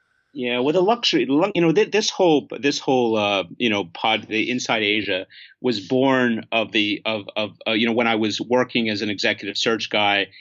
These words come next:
um, I realized I'm having all these incredible conversations around the region. As a regional managing director, I was getting across ten countries, ten markets, lots of opportunity to meet people. And because of that, I said,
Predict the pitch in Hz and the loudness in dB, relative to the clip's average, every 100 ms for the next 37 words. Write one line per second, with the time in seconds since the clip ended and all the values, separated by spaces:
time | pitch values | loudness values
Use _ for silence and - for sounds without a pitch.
0 | - - 117 117 113 - 131 143 190 147 | -20 -4 -2 0 -2 -2 0 2 2 2
1 | 110 107 113 120 123 113 - - 160 170 | 0 -6 -8 -4 -4 -4 -8 -2 2 4
2 | 135 117 107 113 110 110 - 104 101 101 | 2 -2 -4 -4 -2 -6 -4 -2 -2 0
3 | 101 98 101 92 98 95 92 98 95 95 | 0 -2 -6 -4 -4 -4 -4 -4 -4 -4
4 | 98 98 104 127 123 110 104 110 107 101 | -6 -2 0 2 2 0 0 0 -4 -6
5 | 101 101 104 101 95 92 113 107 98 - | -2 -2 -2 -4 -4 -4 -4 -4 -6 -4
6 | 107 98 - - 117 110 110 107 101 98 | -4 -4 -6 -6 -6 -4 -4 -2 0 0
7 | - - - - 156 127 117 110 110 107 | -2 -12 -16 -4 0 0 2 0 -2 -4
8 | - - 113 123 127 104 113 110 110 - | -4 -8 -2 -2 -2 -2 -2 -2 -6 -10
9 | 110 104 - 101 104 - 110 104 101 95 | -8 -8 -10 -8 -8 -2 -2 -2 -4 -6
10 | - - - 139 135 139 135 - - 190 | -12 -20 -4 -2 0 0 0 -2 -2 0
11 | 170 123 107 107 - 113 | 0 -2 -2 -2 -2 -4